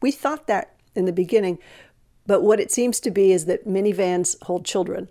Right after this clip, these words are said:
lots of children, spilling things, you know, dropping stuff, crumbs in the carpet." He called, it's called micro trash, just little bits and pieces of, you know, in the upholstery. And that's enough for the bears to smell it.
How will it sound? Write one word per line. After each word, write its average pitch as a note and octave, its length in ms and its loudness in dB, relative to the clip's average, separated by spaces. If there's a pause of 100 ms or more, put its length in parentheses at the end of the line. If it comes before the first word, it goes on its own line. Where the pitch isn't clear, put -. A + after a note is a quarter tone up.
(140)
lots F#3+ 340 0
of A3 120 -12
children, A#3+ 420 2 (100)
spilling G3+ 520 0
things, G#3 600 0 (380)
you F3+ 120 2
know, F3+ 160 2
dropping F3+ 540 2
stuff, G3 460 0
crumbs F3+ 340 2
in F#3+ 140 4
the F#3 60 0
carpet." F3+ 400 0
He F3+ 60 2
called, G3 280 2
it's F#3+ 140 0
called F3+ 220 2
micro F3+ 460 2
trash, - 600 -4
just - 260 -2
little F#3+ 200 6
bits F3+ 280 0
and E3+ 120 -4
pieces F3+ 440 0
of, E3 260 -4 (100)
you F#3+ 160 -4
know, F#3 140 -2
in F3+ 120 0
the F3 120 0
upholstery. F3+ 600 0 (400)
And F#3 260 0
that's F#3+ 260 -2
enough F3+ 220 -2
for G#3 140 0
the F3+ 100 0
bears E3+ 340 0
to E3+ 120 -6
smell F#3+ 340 2
it. F3 160 2